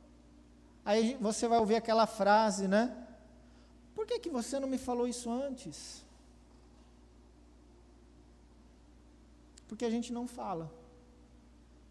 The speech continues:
Porque a gente esquece de falar de sentimentos. A gente esquece de falar do que nós,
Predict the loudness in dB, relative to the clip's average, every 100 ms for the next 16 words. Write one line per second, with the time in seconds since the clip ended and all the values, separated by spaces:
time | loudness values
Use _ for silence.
0 | -20 -20 -20 -20 -10 -6 -2 0 0 -2
1 | -6 -6 -2 0 0 -2 -8 -6 -6 -4
2 | -2 -2 -4 -6 -8 -6 -6 -6 -8 -10
3 | -16 -20 -20 -20 -20 -20 -20 -20 -20 -20
4 | -20 -20 -20 -20 -20 -10 -4 -2 -2 -4
5 | -6 -4 0 2 2 -2 -6 -4 -2 2
6 | 2 0 -4 -4 -2 -2 -6 -14